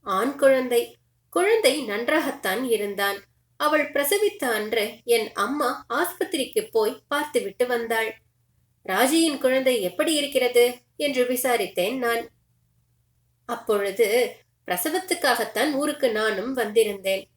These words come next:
"என்னமோ இருக்கிறது. மேலெழுந்த வாரியாக பார்த்தால் ஒன்றும் தெரியவில்லை. உற்று கவனித்தால் மாங்காய் தலை மாதிரி இருக்கிறதடி.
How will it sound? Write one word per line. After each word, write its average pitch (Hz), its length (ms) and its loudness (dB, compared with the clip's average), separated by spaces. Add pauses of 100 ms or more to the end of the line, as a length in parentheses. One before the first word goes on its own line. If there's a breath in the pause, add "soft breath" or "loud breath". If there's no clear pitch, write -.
(600)
"என்னமோ 196 580 0
இருக்கிறது. 277 640 0 (580)
மேலெழுந்த 320 680 2
வாரியாக 285 580 0
பார்த்தால் 277 540 0
ஒன்றும் 254 420 2
தெரியவில்லை. 202 760 -2 (280)
உற்று 285 440 -2
கவனித்தால் 220 960 0 (180)
மாங்காய் 330 560 2
தலை 240 240 4
மாதிரி 190 380 -2
இருக்கிறதடி. 233 800 0